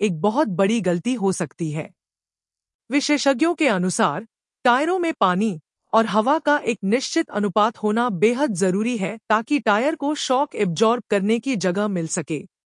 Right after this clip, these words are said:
अगला main point है, पचहत्तर पानी और पच्चीस हवा का नियम। आमतौर पर टायरों को उनके कुल आयतन का केवल पचहत्तर ही पानी से भरा जाना चाहिए,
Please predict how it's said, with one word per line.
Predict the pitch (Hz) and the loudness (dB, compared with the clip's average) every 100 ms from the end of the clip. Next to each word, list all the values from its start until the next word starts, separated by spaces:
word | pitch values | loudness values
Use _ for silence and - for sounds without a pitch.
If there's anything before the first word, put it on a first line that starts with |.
| _ _ _ _ _ _ _ _ | _ _ _ _ _ _ _ _
अगला | 247 247 311 359 | 0 2 2 2
main | 294 311 | 0 -2
point | 285 233 240 | 2 2 2
है, | 170 180 - _ _ _ _ _ _ _ _ _ _ | -2 -6 -10 _ _ _ _ _ _ _ _ _ _
पचहत्तर | 240 240 320 - 339 - | 0 2 0 2 0 2
पानी | 208 185 202 151 - _ _ | 2 2 0 -4 -10 _ _
और | 226 240 | 0 2
पच्चीस | - 208 - 294 320 | 0 -2 0 0 0
हवा | 208 196 208 | 0 2 2
का | 233 220 | 2 0
नियम। | 175 160 131 147 _ _ _ _ _ _ _ _ _ _ - | 0 -4 -8 -16 _ _ _ _ _ _ _ _ _ _ 0
आमतौर | 254 330 370 262 285 | 2 2 0 2 2
पर | 311 320 | 4 2
टायरों | 269 208 208 254 320 | 4 2 4 2 0
को | 302 302 | 0 0
उनके | 240 247 311 | -2 -2 -2
कुल | - 285 - | 0 -2 0
आयतन | 190 226 302 320 | 0 0 -2 -2
का | 269 254 - | 0 -2 -2
केवल | 269 302 320 | -2 0 0
पचहत्तर | 208 190 254 - 330 | 0 0 -2 0 0
ही | 294 330 - | 2 -2 2
पानी | 214 226 311 | 2 2 -2
से | 320 269 | 0 0
भरा | 170 180 185 | 0 0 2
जाना | 170 156 156 | 0 -4 -4
चाहिए, | 160 143 151 139 | -4 -6 -6 -8